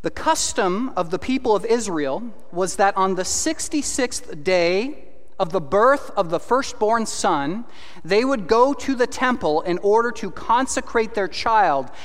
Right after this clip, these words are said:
And this harkens us back to a story all the way back to Exodus during,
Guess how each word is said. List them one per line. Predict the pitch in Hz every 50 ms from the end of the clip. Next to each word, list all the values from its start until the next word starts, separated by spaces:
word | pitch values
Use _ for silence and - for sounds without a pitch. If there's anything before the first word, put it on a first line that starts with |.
| - 214
And | 214 185 190 196
this | 240 -
harkens | - - - - 262 294 285 285 302 277 254
us | 262 240 -
back | - 240 220 226 220 -
to | - 220
a | 190 -
story | - - - - 233 233 247 247 254 262 262 269 269 247 - - - -
all | - 202 233 254 269 277 285 285
the | 247 269 269
way | 262 247
back | 190 233 226 220 208 220 -
to | - 208 - -
Exodus | 214 233 - - - - 185 156 139 131 151 - - - - - - - - - - -
during, | 156 147 175 196 208 214 214 214 214 208 214 220